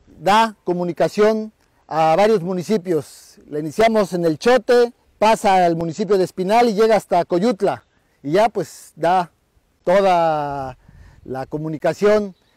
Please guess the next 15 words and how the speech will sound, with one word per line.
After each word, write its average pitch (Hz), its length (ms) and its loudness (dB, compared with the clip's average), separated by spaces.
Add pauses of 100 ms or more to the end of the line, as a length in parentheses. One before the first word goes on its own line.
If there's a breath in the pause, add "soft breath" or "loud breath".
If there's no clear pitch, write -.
(120)
a 135 260 -8
Filomeno 160 520 -4
Mata, 180 720 0
a 156 60 -4
Cosquihui. 190 640 -4
Todas - 680 0
estas - 920 -4
comunidades 175 840 -2
y 170 60 -10
municipios 180 1000 -6
dependen 151 800 -4 (560)
de 143 300 -2
esta 143 720 -6
importante 156 840 -6
vía. 160 340 -6